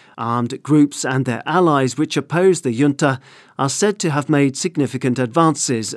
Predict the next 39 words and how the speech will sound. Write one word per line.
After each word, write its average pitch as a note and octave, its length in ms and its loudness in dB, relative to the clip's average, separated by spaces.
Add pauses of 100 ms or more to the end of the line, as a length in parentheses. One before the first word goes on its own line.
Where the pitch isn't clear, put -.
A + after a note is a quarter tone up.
leading C#3+ 380 0
to F3 100 -4
the E3 80 -2
mass A#2+ 420 -2
surrender. C#3+ 680 0 (460)
The A#2+ 100 -2
U A2+ 160 -2
N A2+ 120 -4
Rights C#3 340 -2
Office C3 380 -2
also C#3 360 -2
noted D3 540 0
that B2+ 120 -6
fighting D3 440 -2
has B2 160 -4
killed C3+ 460 0
seventy C3+ 380 -2
civilians C3+ 680 0 (280)
and F3 240 -2
others D#3+ 440 0
not C#3 200 -2
involved F3 400 0
in C3 60 4
the A#2+ 100 2
fighting, A#2+ 480 -4 (340)
along C3 440 0
with C3 180 -2
more C3+ 220 2
than C3+ 200 0
two D3 260 -4
hundred C#3 360 -4
thousand C#3+ 480 0
internally C#3 540 -2
displaced D3 680 -4 (160)
since - 280 -6
the F#3 140 -4
twenty-seventh C#3+ 760 -2
of C3+ 120 -4
October. C3+ 640 -2